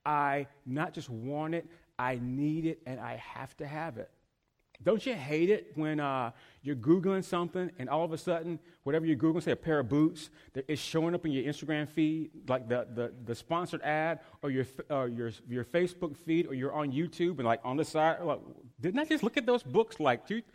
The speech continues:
those, uh, boots two, two days ago?" They're, they're following us. They're tracking our spending and our searching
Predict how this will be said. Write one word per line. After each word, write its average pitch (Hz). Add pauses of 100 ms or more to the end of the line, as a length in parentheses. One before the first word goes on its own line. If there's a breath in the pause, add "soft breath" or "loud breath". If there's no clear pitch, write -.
(260 loud breath)
those, 170
uh, 160
boots 190
two, 254
two 240
days 247
ago?" 254 (460 soft breath)
They're, 185
they're 190
following 240
us. 123
They're 160
tracking 226
our 151
spending 214
and 160
our 143
searching 190